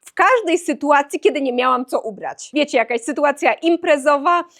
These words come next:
stoję przed szafą, nie wiem, co mam założyć, do wyjścia mam jakieś pół godziny.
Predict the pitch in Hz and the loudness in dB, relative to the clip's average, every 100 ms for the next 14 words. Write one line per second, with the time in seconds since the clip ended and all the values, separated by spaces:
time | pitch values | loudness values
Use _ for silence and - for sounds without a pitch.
0 | _ - 320 294 285 - 226 - 277 269 | _ -2 0 2 0 -6 -8 -2 0 0
1 | - 262 247 - 330 359 285 269 254 214 | -2 -4 -4 -8 -4 -2 -2 -2 -2 -2
2 | 214 208 226 240 247 220 - _ 294 370 | 0 2 4 2 0 -6 -8 _ 2 4
3 | 311 339 - 277 247 226 220 226 226 214 | 4 2 2 0 2 -2 -2 -4 -2 -4
4 | 220 - _ 277 254 - 240 240 233 220 | -4 -14 _ -4 0 0 -2 -6 -8 -10